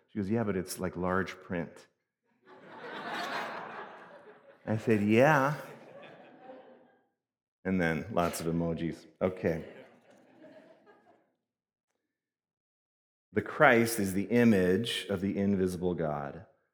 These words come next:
the firstborn of all creation. For in him all things in heaven and on earth were created, things visible and invisible, whether thrones or dominions or rulers or powers.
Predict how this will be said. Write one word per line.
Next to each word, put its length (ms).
the 60
firstborn 580
of 80
all 160
creation. 760
For 240
in 200
him 580
all 180
things 320
in 100
heaven 580
and 180
on 160
earth 260
were 80
created, 640
things 240
visible 640
and 140
invisible, 800
whether 200
thrones 760
or 100
dominions 580
or 160
rulers 480
or 160
powers. 840